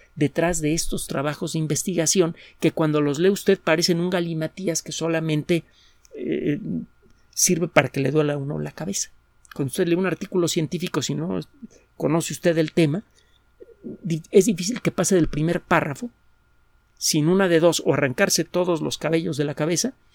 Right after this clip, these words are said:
o pasarse siete horas buscando en el internet el significado de cada una de las palabras. Detrás de estos trabajos científicos densos se esconde,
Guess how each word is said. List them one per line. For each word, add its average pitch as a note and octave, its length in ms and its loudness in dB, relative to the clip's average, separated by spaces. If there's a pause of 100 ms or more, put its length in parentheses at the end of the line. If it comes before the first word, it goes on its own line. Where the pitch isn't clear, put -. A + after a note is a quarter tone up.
(140)
o G3+ 140 2
pasarse F#3+ 440 0
siete F3+ 400 0
horas E3 280 2
buscando D#3 460 -2
en D3 80 -2
el C#3+ 100 -2
internet C#3 640 -4 (360)
el E3 80 -2
significado D3+ 560 0
de D3+ 80 -2
cada C#3 180 -2
una C#3+ 160 -6
de C#3+ 100 -10
las C3 140 -8
palabras. - 480 -6 (1400)
Detrás F#3 440 4
de F#3 140 8
estos G3 320 -2
trabajos E3+ 480 -2
científicos C#3 840 -6
densos C#3+ 540 -2 (720)
se - 320 -2
esconde, F3+ 720 0